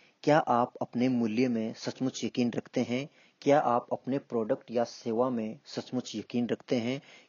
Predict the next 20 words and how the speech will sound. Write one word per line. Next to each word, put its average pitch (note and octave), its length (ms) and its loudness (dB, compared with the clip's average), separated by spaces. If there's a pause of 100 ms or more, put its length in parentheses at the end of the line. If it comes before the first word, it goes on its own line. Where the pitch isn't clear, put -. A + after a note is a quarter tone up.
क्या C#3 160 6
आप A#2+ 340 4
वाकई A2+ 580 2
यकीन C3 300 -2
रखते A2+ 320 -4
हैं A2 240 -2
कि B2+ 280 -2
आपके C3 380 0
पास A2+ 340 -2
जो A#2+ 260 -2
है, G#2+ 240 -2 (340)
इसका D3 280 0
प्रचार A#2+ 440 0
करके A2+ 540 -2 (300)
आप C3+ 240 4
सामने A2 440 -2
वालों A2+ 340 0
को A#2 160 -2
लाभ G#2+ 280 4 (100)
पहुंचाएंगे? G#2+ 640 -2